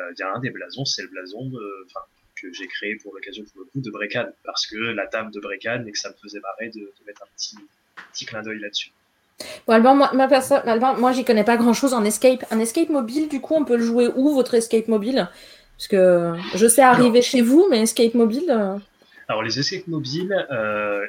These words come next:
Speaker 1: évidemment, actuellement, c'est un petit peu ballot, mais c'est des escapes qui sont taillés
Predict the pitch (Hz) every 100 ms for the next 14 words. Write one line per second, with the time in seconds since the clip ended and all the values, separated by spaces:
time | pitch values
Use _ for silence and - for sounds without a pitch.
0 | - 120 123 123 117 120 113 - 101 -
1 | 107 113 113 - 92 - - 98 104 135
2 | 165 - - - 107 110 120 127 127 -
3 | 110 107 104 107 - 160 - - 117 -
4 | 110 117 147 160